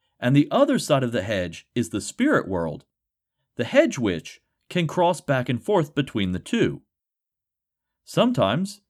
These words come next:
with a lot of practice, they can do what is called hedge riding, where they simultaneously exist in both worlds.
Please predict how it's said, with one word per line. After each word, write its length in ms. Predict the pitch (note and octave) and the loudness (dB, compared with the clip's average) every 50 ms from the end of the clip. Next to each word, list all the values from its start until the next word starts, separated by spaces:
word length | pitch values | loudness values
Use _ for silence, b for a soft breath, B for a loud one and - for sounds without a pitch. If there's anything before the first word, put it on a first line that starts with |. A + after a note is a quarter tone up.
| _ _ | _ _
with 160 | - C#3 C3 | -2 0 0
a 60 | - A2+ | 0 2
lot 180 | G#2+ G#2 G2 | 2 2 0
of 80 | F2+ - | 0 -2
practice, 540 | - F3+ F#3+ G#3+ - - A2+ C#3+ C#3+ - - _ _ _ _ _ _ _ _ - | -2 0 0 0 0 -2 -4 -4 -4 -6 -12 _ _ _ _ _ _ _ _ -2
they 120 | C#3 F3+ | 0 0
can 200 | - - A#3+ G3+ | 2 2 0 2
do 200 | D3+ C#3 E3 F#3 F#3+ | 2 2 2 2 2
what 180 | D#3 F3+ F3+ | 2 2 0
is 100 | F3+ - | 0 -2
called 380 | - - C#3+ B2+ B2 B2 A#2+ - _ _ | -2 -2 0 2 2 0 -2 -6 _ _
hedge 320 | - F#3 G#3 A3+ D#3+ C#3 | -4 -2 -2 0 -2 -2
riding, 560 | B2 A2+ G#2 G2 F#2 F2+ D#2+ E2 D#2+ D2+ - - _ _ _ _ _ _ _ | 0 2 2 2 2 2 -2 -6 -8 -10 -12 -16 _ _ _ _ _ _ _
where 160 | - - C3 C3 | -4 -2 0 2
they 160 | C#3+ D3 C#3 | 2 2 0
simultaneously 1000 | C#3 - - C#3+ F3 F#3+ G#3+ G#3+ - G#3+ A3 A3 G#3+ G3+ G3+ G3+ G3+ F#3+ E3+ - - | 0 0 0 0 0 0 0 -4 -4 -6 -6 -4 -4 -4 -4 -2 0 0 2 2 2
exist 640 | D3 C#3+ C3 C#3+ G#3 G3+ C3+ G#2 - - - - _ _ | 0 0 -2 -2 -2 -2 -2 -2 -4 -10 -18 -20 _ _
in 180 | - D#3+ F3 D#3 | -4 -2 -2 -2
both 340 | C#3+ - G#2 G#2 G2 G2+ - | 0 0 0 0 -2 -2 -4
worlds. 580 | A#2 C#3 C#3 A#2 F2 C#2+ C2+ - - - - | -4 -2 -2 -2 -2 -4 -8 -12 -14 -18 -20